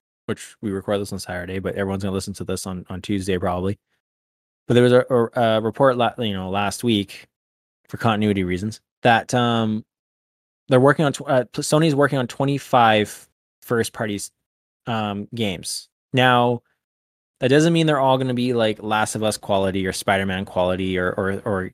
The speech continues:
God of War quality. It also means that they're also including, uh, you know, that includes Thor, uh, sorry, Jesus, I'm gonna call it Thor Ragnarok, but, uh, God of War Ragnarok is included in that. Uh, Horizon Zero Dawn Forbidden West will be included in that.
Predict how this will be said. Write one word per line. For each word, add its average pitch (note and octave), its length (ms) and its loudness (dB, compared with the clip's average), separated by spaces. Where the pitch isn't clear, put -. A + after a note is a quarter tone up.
God G#2 160 4
of G2+ 100 0
War G#2+ 220 2
quality. F#2 480 0
It A2+ 100 4
also C3 240 6
means A#2+ 300 0
that A2 100 4
they're A2 200 4
also A2+ 220 4
including, G#2+ 600 2
uh, G2 400 0
you A#2+ 100 -2
know, G#2 100 2
that A2 120 6
includes A2 580 0
Thor, A#2 420 4
uh, A2 140 6
sorry, F#2 260 -2
Jesus, G2+ 380 -2
I'm G2+ 60 -4
gonna G2+ 100 -4
call - 240 0
it G2+ 100 -2
Thor A2 220 2
Ragnarok, F#2+ 600 -2
but, G2 240 0
uh, G2 160 -2
God A2 200 4
of A#2 120 2
War A#2 160 4
Ragnarok F#2 640 0
is G#2 140 -8
included F#2+ 340 -4
in F2 140 -8
that. F#2 260 -6
Uh, F#2 560 -2
Horizon A#2 400 4
Zero A#2 200 6
Dawn A2+ 200 2
Forbidden G#2+ 300 2
West G2 220 2
will A2 80 0
be G#2 120 2
included G2+ 380 -2
in F#2 140 -4
that. F#2 280 -6